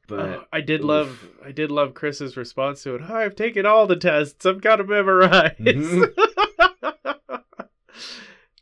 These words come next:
Speaker 2: Because, uh, as someone with experience, I can tell you, you get to that point.
Speaker 1: Mm-hmm.
Speaker 2: And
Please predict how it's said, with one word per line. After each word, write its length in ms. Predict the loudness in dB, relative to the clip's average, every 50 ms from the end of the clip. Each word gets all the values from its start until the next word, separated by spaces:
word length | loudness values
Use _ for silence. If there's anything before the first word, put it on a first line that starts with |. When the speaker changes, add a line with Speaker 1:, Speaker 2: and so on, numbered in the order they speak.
| _ _
Speaker 2:
Because, 400 | -14 -6 -4 -2 -2 -2 -4 -8 _ -12
uh, 760 | -10 -6 -4 -4 -2 -2 -2 -2 -2 -2 -2 -4 -8 -12 -16 _ _ _ _ _ _
as 260 | -4 -2 -2 -2 -4 -2
someone 320 | -4 -4 -4 -4 -4 -4
with 140 | -2 0 0
experience, 640 | -2 -2 -6 -8 -2 -2 0 0 0 0 -2 0 -2
I 100 | -2 -2
can 160 | -2 -6 -4
tell 180 | 0 0 2
you, 120 | 2 0 0
you 180 | -2 -2 -4
get 220 | -2 -2 -4 -4 -4
to 80 | -6
that 240 | -6 -6 -6 -6 -8
point. 400 | -6 -2 0 0 0 -2 -4 _
Speaker 1:
Mm-hmm. 460 | -12 -12 -10 -10 -10 -10 -10 -10 -10 -12 -14 _ _ _ _ _ _ _ _ _ _ -6
Speaker 2:
And 760 | -4 -2 0 0 0 0 0 0 -2 -4 -4 -8 -12 -14 -16